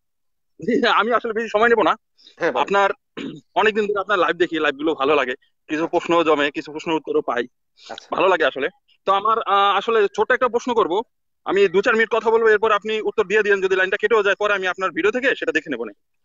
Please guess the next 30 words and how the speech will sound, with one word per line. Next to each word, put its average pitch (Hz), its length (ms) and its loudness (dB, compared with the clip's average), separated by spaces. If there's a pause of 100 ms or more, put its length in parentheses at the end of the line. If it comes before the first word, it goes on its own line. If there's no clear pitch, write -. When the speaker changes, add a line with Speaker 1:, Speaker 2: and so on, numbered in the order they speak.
(200)
Speaker 2:
আচ্ছা। 120 280 -10
Speaker 1:
ঠিক 170 100 0
আছে? 196 160 -2
Speaker 2:
ঠিক - 280 -16
আছে, 117 140 -20
বলেন। 110 180 -10
Speaker 1:
তো - 220 -8 (100)
<clears throat> - 400 -10 (920)
আমি 196 180 2
নাস্তিকতা 247 400 0
মানে 240 180 0
যেটা 233 160 0
বুঝলাম, 175 360 -4 (200)
সেটা 208 140 -2
হচ্ছে 220 200 -2
গিয়ে 240 240 0 (280)
নাস্তিকতা 226 320 0
কখনোই 214 340 0
বলে 208 200 2
না, 156 160 -2 (840)
আহ, 127 420 -6 (320)
ঈশ্বর 208 320 -2
নেই। 196 160 2 (180)
এটা 226 200 -2
তারা 233 200 0
অ্যাবসলিউট 214 380 -4
ভাবে 202 160 -6
দাবি 165 200 -4
করে 190 260 -2
না। 107 80 -14